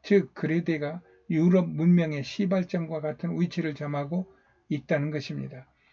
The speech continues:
이렇게 신화란 인간들이 지어 만든 거짓말로 바울은 이 신화를 망령되고 허탄한 세상의 초등학문으로 이런 신화와 끝없는 족보에 창념하지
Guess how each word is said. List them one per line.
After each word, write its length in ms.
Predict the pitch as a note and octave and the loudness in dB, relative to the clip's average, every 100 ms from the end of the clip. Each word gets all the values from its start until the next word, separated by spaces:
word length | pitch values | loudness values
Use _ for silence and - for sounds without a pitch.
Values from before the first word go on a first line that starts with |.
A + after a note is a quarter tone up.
| _ | _
이렇게 560 | F3+ F3 F#3+ - C#3 C3+ _ _ - | 4 6 4 0 -8 -8 _ _ -16
신화란 680 | - G#3+ G3+ E3 D3 C3+ - | -4 0 2 0 -4 -8 -6
인간들이 640 | D#3 F3+ F#3+ F3+ D#3+ C3+ | 2 4 4 2 0 -6
지어 300 | - E3+ E3+ | -2 0 0
만든 460 | D3+ C#3+ D#3+ F3 C#3 | 0 -2 -2 -2 0
거짓말로 760 | D#3 D#3 E3+ C#3+ C3 D#3 C#3 C3+ _ _ - | -2 0 0 -2 -2 -4 -4 -10 _ _ -8
바울은 520 | C#3+ D#3+ F3+ F3 D3 | 0 4 4 4 2
이 180 | D#3+ F#3 | 2 2
신화를 640 | - - G3+ F#3 D#3 F#3+ | 2 0 0 0 -2 -2
망령되고 960 | D#3 - C3+ F3+ G#3 F#3 F3 D3+ F3+ F#3+ _ _ - - | -2 -4 4 6 4 2 -4 -2 -2 -2 _ _ -12 -10
허탄한 560 | - - F#3 B2+ A#2+ - _ _ | -10 -6 -4 -4 -8 -16 _ _
세상의 560 | - F3 D3+ D3+ C#3 C#3 | -6 -4 -4 -6 -10 -10
초등학문으로 1000 | - F#3 F#3 D3+ F3+ F3 C#3+ C3+ E3+ F3 _ _ - | -10 -6 -4 0 2 2 0 -4 -6 -8 _ _ 0
이런 340 | D#3 G3 F#3 | 4 4 4
신화와 640 | - - A3 G#3 D#3 A#2+ - | 0 0 2 2 0 -4 -8
끝없는 520 | - A3+ A3+ G3 F#3 E3+ | -4 2 2 2 0 -2
족보에 680 | E3 - E3+ C#3+ D#3 G#3 - _ _ _ | -6 -4 -2 2 2 2 -2 _ _ _
창념하지 920 | - A3+ A3 A#3 G3 C#3+ B2+ D#3 | -4 2 6 6 2 -2 -8 -10